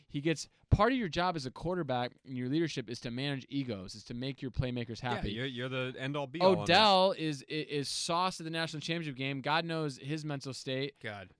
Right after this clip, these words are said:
Speaker 1: Uh, Landry's, Landry's Landry. You know, you got Kareem Hunt. Like, he, he's about, he's about the worst player, the worst quarterback to lead that team. That's why I use the, the Bridgewater analogy.
Speaker 2: Yeah.
Speaker 1: So, shave for the sharp, selling Baker stock. I'm selling it.
Speaker 2: Now, let's talk about Joe Burrow,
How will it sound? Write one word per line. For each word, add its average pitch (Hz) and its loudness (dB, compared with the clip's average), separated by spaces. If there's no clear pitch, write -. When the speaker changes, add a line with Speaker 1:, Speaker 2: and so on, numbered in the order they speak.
Speaker 1:
Uh, 127 2
Landry's, 156 0
Landry's 156 -2
Landry. 160 0
You 147 -4
know, 147 -2
you 143 0
got 139 0
Kareem 160 -2
Hunt. 156 -2
Like, 143 -4
he, 160 -8
he's 175 -6
about, 196 0
he's 190 -4
about 196 -2
the 160 0
worst 151 0
player, 135 -2
the 135 -2
worst 185 0
quarterback 165 0
to 143 -6
lead 143 0
that 131 -4
team. 151 -6
That's 135 -6
why 143 -2
I 135 0
use 135 -4
the, 117 -4
the 120 -4
Bridgewater 120 -2
analogy. 101 -8
Speaker 2:
Yeah. 123 -4
Speaker 1:
So, 117 0
shave 156 2
for 180 -4
the 185 0
sharp, 156 4
selling 147 0
Baker 117 0
stock. 101 -12
I'm 107 -14
selling 110 -8
it. 87 -18
Speaker 2:
Now, 135 -2
let's 147 -6
talk 165 -2
about 143 -2
Joe 120 -2
Burrow, 95 -6